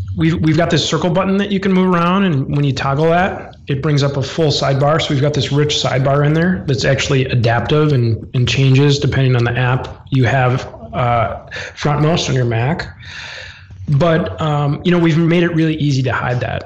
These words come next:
So you can just tap that circle button, the ring button, and hide the sidebar if you don't wanna see it.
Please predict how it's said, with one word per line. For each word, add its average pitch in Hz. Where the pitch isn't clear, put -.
So -
you 151
can 151
just 127
tap 143
that 139
circle 156
button, 151
the 143
ring 151
button, 151
and 131
hide 135
the 123
sidebar -
if 131
you 139
don't 127
wanna 113
see -
it. -